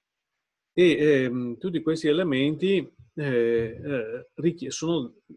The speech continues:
nella sostanza dei sottomodelli, richiedono dei pezzi di software.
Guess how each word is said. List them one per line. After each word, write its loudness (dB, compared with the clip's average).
nella -2
sostanza -4
dei 0
sottomodelli, -2
richiedono -2
dei -2
pezzi -8
di -6
software. -4